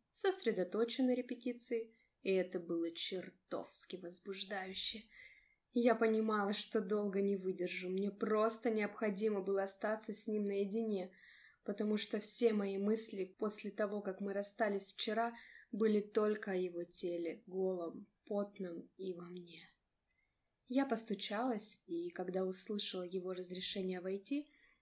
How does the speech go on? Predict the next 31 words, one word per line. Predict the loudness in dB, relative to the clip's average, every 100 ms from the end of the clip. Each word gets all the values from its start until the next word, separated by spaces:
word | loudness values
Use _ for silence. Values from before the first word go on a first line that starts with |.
| _
открыла | -10 -4 -2 0 0
дверь, | -2 -2 -2 -2 _ _ _
остановившись | -8 -6 -4 -4 -4 -6 -6 -6 -6
на | -6
пороге. | -8 -8 -10 -16 -20 _ _ _ _ _ _
Дэниел | 2 6 6 6
сидел | 6 4 0 -4
в | -8
кресле. | -10 0 0 0 -10 _ _ _ -4
На | 0
нём | 0 2
всё | 4 4
ещё | 2 0
были | -2 0
спортивные | 2 2 -2 -4 -2 -2 -2
брюки | -2 -2 -2 -10 -12 _ _ _
и | -4
облегающая | 0 -2 0 -2 0 -2 -2 -6
торс | -6 -2 -2
футболка. | -2 -6 -4 -6 -8 -18 -20 _ _ _ _
Увидев | -4 -2 0 0 0
меня, | 0 0 -2 -6 -12 -8
он | -4
откинулся | -4 -4 -2 -2 0 -2 -2
на | -4
спинку | -2 -2 -2 -4
кресла, | -4 -4 0 0 -2 -12 _ _ _
глядя | -4 0 2 0
на | -2
меня | -2 -2 -2
выжидающий. | -4 -6 -4 -4 -4 -2 -4 -4 -8